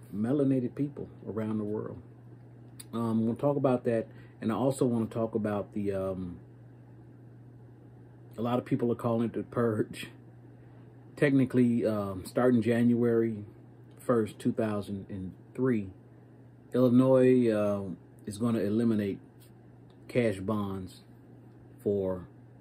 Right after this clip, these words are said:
a good number of offenses. Okay, so I wanna touch on those two things real quick.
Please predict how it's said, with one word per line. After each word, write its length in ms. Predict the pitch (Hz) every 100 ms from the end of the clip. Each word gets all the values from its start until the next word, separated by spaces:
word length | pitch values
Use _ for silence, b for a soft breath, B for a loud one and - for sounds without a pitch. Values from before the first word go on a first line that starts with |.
| - - -
a 60 | 101
good 180 | 117
number 300 | 107 104 95
of 140 | 92 87
offenses. 600 | 85 92 82 - - - - - - -
Okay, 280 | - 107 98 B B -
so 80 | 120
I 20 |
wanna 140 | 131
touch 280 | 123 147 135
on 140 | 127 120
those 200 | 120 117
two 160 | 120
things 340 | 110 117 110 104
real 140 | 107
quick. 380 | - 117 110